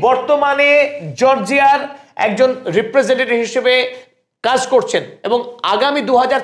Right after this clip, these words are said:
ছাব্বিশ সালে যে জর্জিয়াতে গভর্নর পদে নির্বাচন হবে, সেই নির্বাচনে তিনি ডেমোক্র্যাট প্রতিনিধি হিসেবে লড়াই করবেন।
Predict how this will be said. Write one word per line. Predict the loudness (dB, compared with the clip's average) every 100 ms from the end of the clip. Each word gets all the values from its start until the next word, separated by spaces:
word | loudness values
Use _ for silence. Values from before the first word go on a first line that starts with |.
| -4
ছাব্বিশ | -6 -2 -4 -2
সালে | -2 0 -2 -6 -16 _
যে | -2
জর্জিয়াতে | 0 0 0 0 0 0 0
গভর্নর | 0 2 2 2 0 -2
পদে | -2 0 0
নির্বাচন | 0 0 0 0 0
হবে, | 0 0 -4 -10 -14
সেই | 0 0 2
নির্বাচনে | -2 -2 0 0 0 -2
তিনি | -2 -4
ডেমোক্র্যাট | -2 0 0 0 -2 -2 -4
প্রতিনিধি | -6 -6 -4 -4
হিসেবে | -2 -2 0 0 -2 -10 -6
লড়াই | 0 2 2 0
করবেন। | -2 -2 -6